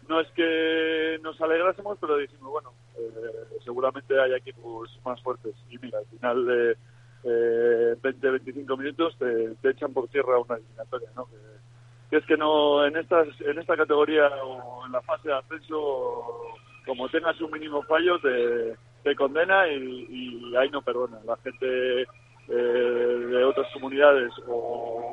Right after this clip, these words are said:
o gente de fase no, no, a la mínima que tienen te hacen, te hacen un gol, o sea, que ahí no te perdonan.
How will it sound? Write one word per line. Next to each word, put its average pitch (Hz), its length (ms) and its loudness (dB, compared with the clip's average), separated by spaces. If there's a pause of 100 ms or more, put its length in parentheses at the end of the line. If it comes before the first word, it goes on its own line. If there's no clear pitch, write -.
o 123 400 -6
gente - 240 -4
de 143 120 0
fase 165 360 -2
no, 127 220 -4 (600)
no, 147 240 -2 (540)
a 135 120 6
la 135 120 6
mínima 160 320 0
que 143 100 0
tienen 165 300 -6
te 139 80 2
hacen, 123 540 -2
te 208 100 0
hacen 123 260 -8
un 113 120 -12
gol, 107 220 -6
o - 40 -18
sea, - 100 -18 (120)
que - 640 -10
ahí 127 80 -2
no 135 120 -4
te 127 120 -6
perdonan. 107 400 -6